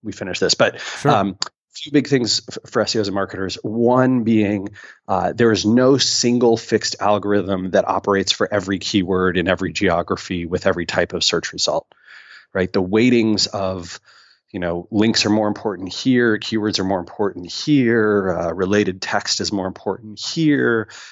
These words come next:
Speaker 1: uh, usage, user and usage and engagement data is more important here. That stuff is all driven by, um, y-, y-, you know, the, the machine learning system.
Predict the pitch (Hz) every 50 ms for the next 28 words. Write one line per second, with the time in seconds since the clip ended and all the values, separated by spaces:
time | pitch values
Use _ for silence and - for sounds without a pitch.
0 | - _ - 98 95 92 92 95 101 107 110 - - 110 104 92 - - 113 117
1 | 101 101 101 98 92 101 110 113 - - 120 107 - 98 92 92 95 131 143 143
2 | 135 117 131 120 110 131 127 120 117 101 107 110 101 95 - - 107 92 87 95
3 | 95 - - - 147 143 139 131 123 117 113 113 113 113 - - 110 110 - -
4 | - - - - _ _ _ 113 113 110 98 117 110 131 131 - - - - 127
5 | 113 107 - - 117 104 107 - 107 101 95 95 90 85 98 113 143 156 131 113
6 | 104 101 92 90 87 87 87 87 87 87 87 - - _ _ _ _ _ - -
7 | 90 85 82 85 82 82 82 85 85 80 - - - - - _ _ _ _ _
8 | - 98 92 - 107 101 - - 110 - - 110 110 113 90 85 92 90 82 101
9 | 90 90 90 85 - 101 90 98 98 - - 120 104 90 92 92 87 87 85 85
10 | - - - - - - - - -